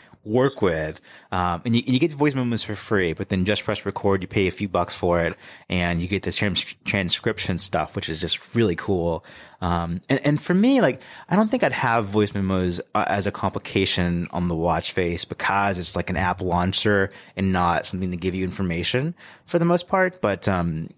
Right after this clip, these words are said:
having it in, in the dock where you click the side button on the watch and you get a list of apps there, the new default is it's recent apps in order of kind of how frequently you use them and when. Um, but you can change that to be your favorite apps. And so it can be whatever list of, like, up to around ten apps.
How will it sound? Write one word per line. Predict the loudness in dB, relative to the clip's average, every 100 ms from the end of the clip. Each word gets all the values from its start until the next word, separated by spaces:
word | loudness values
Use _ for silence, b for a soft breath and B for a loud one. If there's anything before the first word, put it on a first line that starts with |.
| _
having | -2 0 2 2
it | 2 2
in, | 0 0 2
in | 0
the | 0
dock | 0 2 2 2
where | 0
you | 0
click | -4 -6 -4
the |
side | -2 0 0
button | 0 -2 -2
on |
the | -2
watch | -2 0 0 -2
and | -4
you | -2
get |
a | -2
list | -4 -2
of | 0
apps | 2 0 -2
there, | -2 0 0 -4 B B
the | 2
new | 4 4
default | 4 0 2 2 2
is | 2 2 2 0
it's | -4 -8
recent | -2 0 0 0
apps | 0 -2 -2 -4 -2
in | -2
order | 0 2 2 2
of | 0
kind | -2 -4
of |
how | -2 -4
frequently | -2 -4 -2 -2
you | -2 -2
use | 0 -2
them | -2 -4
and | -2
when. | 0 0 0 -4 B B B B
Um, | -4 -2 -2
but | -4
you | -4 -4
can | -2
change | 0 2 2
that | 0 0
to | -2
be | 0 0 0 -4
your | -6 -6
favorite | -2 0 0 -2
apps. | -2 -2 -2
And | -2
so | 0
it | -2
can | -2 -4
be | -4
whatever | -6 -2 2 2 2 2 2
list | 0 -2 -4
of, | -4
like, | -2 -4 -4 -8
up | -8
to | -2 0
around | 0 -2 -4
ten | -2 0
apps. | 0 -2 -4 -8